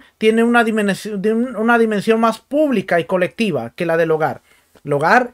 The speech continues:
es el espacio privado, pero la sinagoga es donde tú estudias, es donde tienes la oración comunitaria y es donde tienes una celebración a nivel público con todos los hermanos.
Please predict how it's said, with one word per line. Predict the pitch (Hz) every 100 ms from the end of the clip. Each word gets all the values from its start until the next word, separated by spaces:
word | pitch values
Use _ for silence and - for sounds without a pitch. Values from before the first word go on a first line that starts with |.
| -
es | 170 -
el | 175
espacio | 165 180 175 196
privado, | - 180 180 160 117 - _ _ _
pero | 170 160
la | 160
sinagoga | - 165 156 202 214 135 95 _ _
es | 151 160
donde | 160 156
tú | 156
estudias, | 143 - 190 220 262 - _ _ -
es | 160
donde | 170 165 165 160 147 _
tienes | - 170 170 -
la | 160 151
oración | 147 - 175 190
comunitaria | 196 180 156 151 139 139 165 202 _ _
y | 156
es | 165
donde | 175 139
tienes | 185 180 165
una | 185 185
celebración | 175 160 151 143 190 190
a |
nivel | 165 156 175
público | - - 262 208 - 110 - _ _ _
con | 151 143
todos | 175 185
los | 185 180
hermanos. | 175 160 117 90